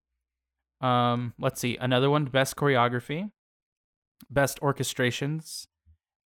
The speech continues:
uh, Best Direction of the Musical, uh, Tina Landau. I tweeted, I was live tweeting the Tonys, by the way. I don't know if anyone caught that, but you can see all that thread on our Twitter at Is Mayo a Podcast. And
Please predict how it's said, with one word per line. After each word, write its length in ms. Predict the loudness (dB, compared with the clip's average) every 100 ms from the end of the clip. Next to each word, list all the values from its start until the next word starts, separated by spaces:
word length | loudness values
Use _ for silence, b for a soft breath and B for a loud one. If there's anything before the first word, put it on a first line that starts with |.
| _
uh, 200 | 2 2
Best 280 | 4 2 2
Direction 380 | 4 4 4 0
of 60 | 0
the 40 |
Musical, 560 | 0 -2 0 2 2 2
uh, 300 | 2 0 0 -6
Tina 260 | -4 -2 0
Landau. 680 | 2 2 2 4 4 2 -2 _ _ _ _ _ 0
I 320 | 4 4 2
tweeted, 360 | 0 0 0 0
I 120 | 2
was 160 | 2 4
live 200 | 4 4
tweeting 220 | 2 2
the 60 | 0
Tonys, 380 | -2 -2 -2 0
by 120 | 0
the 100 | 0
way. 220 | 0 0
I 20 | 0
don't 100 | -2
know 60 | -4
if 100 | -4
anyone 320 | -2 -2 -2
caught 240 | -4 -4
that, 220 | -4 -6 -6
but 60 |
you 100 | -10
can 120 | -10 -10
see 220 | -6 -6
all 220 | 0 0
that 240 | 2 -2 -2
thread 440 | 0 2 0 -4 _ _ _
on 220 | 2 2
our 240 | 4 2 2
Twitter 440 | 2 0 0 -2 -4
at 280 | -2 -2 -4 _ _ _ _ _ _ _
Is 340 | 0 2 0 -2
Mayo 320 | 0 0 -2
a 120 | -4
Podcast. 600 | 0 0 0 -4 -4 -10 _ _ _ _ _ _ _ _ _ _ -2
And 560 | 0 2 2 0 -2